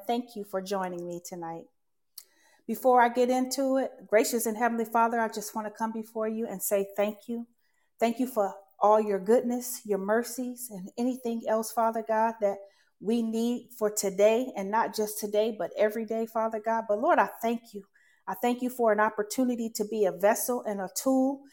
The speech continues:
that you will use to deliver a message. And I pray, Father God, that it will fall on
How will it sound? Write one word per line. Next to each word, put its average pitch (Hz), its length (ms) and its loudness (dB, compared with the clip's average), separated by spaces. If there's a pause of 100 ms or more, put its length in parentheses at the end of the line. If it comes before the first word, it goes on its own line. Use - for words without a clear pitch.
(220)
that 208 180 -2
you 277 80 0
will 208 260 2
use 240 420 -2
to 185 120 -6
deliver 208 560 0
a 190 80 0
message. 247 720 -2
And 208 140 -2
I 196 60 -2 (140)
pray, 277 320 4
Father 208 300 -2
God, 208 380 2
that 208 160 -2
it 233 120 0
will 196 280 -6
fall 233 340 4
on 185 240 -2